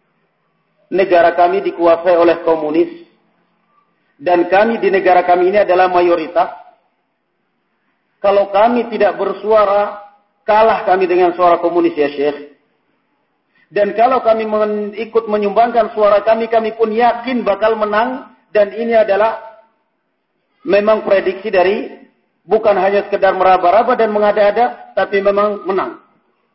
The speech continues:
Karena kita adalah perbandingannya sekian persen dan sekian persen." Kata Syekh, "Kalau memang kondisi kalian seperti itu, silahkan, nggak apa-apa."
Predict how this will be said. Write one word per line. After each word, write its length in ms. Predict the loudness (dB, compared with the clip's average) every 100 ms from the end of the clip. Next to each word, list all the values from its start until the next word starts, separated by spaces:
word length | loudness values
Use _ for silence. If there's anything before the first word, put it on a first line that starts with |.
| -2
Karena 320 | 0 0 -4
kita 240 | 0 2
adalah 640 | 2 2 2 0 -8 -18 -20 _ _ _ _
perbandingannya 800 | -6 -2 -4 -2 -4 -2 -4 -6
sekian 300 | -2 -2 0
persen 320 | -4 -2 0
dan 160 | -2 0
sekian 240 | -2 0
persen." 420 | -2 -4 -8 -12 -20 -20 _ _ _ -20 _ _ _ _ _ _
Kata 260 | -4 0 0
Syekh, 580 | 2 2 0 -8 -20 -8 -2
"Kalau 160 | 0
memang 380 | 0 -2 -2 -2
kondisi 400 | -2 -4 -6 -4
kalian 320 | -2 0 -2
seperti 480 | -4 -6 -6 -6 -6
itu, 320 | -2 -4 -4 -2
silahkan, 600 | 0 0 -4 -12 -16 -2
nggak 160 | 0
apa-apa." 320 | 2 0 -2